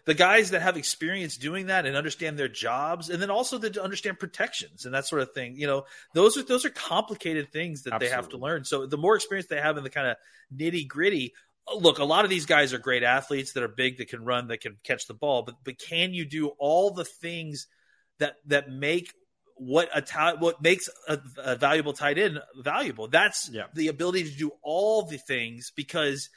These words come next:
Speaker 1: now you're a strategic piece that is on the field, that can be deployed anywhere, that can do anything that is
Speaker 2: Yes.
Speaker 1: on the field. And now the defense has to guess what your, what your job is,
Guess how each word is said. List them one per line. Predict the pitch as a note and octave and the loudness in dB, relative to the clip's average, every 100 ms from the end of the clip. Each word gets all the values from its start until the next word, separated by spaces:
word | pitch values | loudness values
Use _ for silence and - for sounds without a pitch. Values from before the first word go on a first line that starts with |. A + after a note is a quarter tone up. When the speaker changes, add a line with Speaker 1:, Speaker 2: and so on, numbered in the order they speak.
| _ _ | _ _
Speaker 1:
now | C#3+ E3+ | -2 0
you're | F#3+ E3 D3+ | 0 0 -4
a | |
strategic | C3+ - C3 - F3+ F3 D3+ | -4 -10 -12 -10 -8 -8 -10
piece | - E3+ B2+ - | -10 -8 -8 -10
that | - B2 | -4 -4
is | B2 B2+ | -4 -6
on | C#3+ | -6
the | F3 | -6
field, | - G#3+ G3+ C#3+ C#3 | -10 -8 -2 -2 -4
that | C3 | -10
can | C#3+ | -10
be | C3+ | -16
deployed | - - F3 E3 | -16 -4 -2 -2
anywhere, | E3 D#3+ C3 | -4 -4 -2
that | C3+ | -4
can | C#3+ - | -8 -6
do | F3+ A3 F3 D#3 | -2 0 -2 -4
anything | F3 G#3 F#3+ - B2 A#2 B2+ - - | -6 -4 -4 -4 -4 -6 -14 -20 -2
that | C3 | 0
is | C3+ | 0
Speaker 2:
Yes. | |
Speaker 1:
on | D#3+ | -2
the | |
field. | C3+ G3+ G#3 C#3 C#3+ | -4 0 2 2 -2
And | D3 | -4
now | D3+ D#3 | 0 -2
the | C#3 | -2
defense | C#3 D3+ D#3 | -10 -10 -8
has | C#3 | -10
to | - | -10
guess | A#2+ C3+ C3 | -4 -2 -2
what | C3 B2+ | -4 -10
your, | C3 A#2+ | -12 -12
what | B2 | -12
your | A#2+ | -10
job | A2 C#3 C#3 | -4 -2 0
is, | C3 B2+ | -2 -6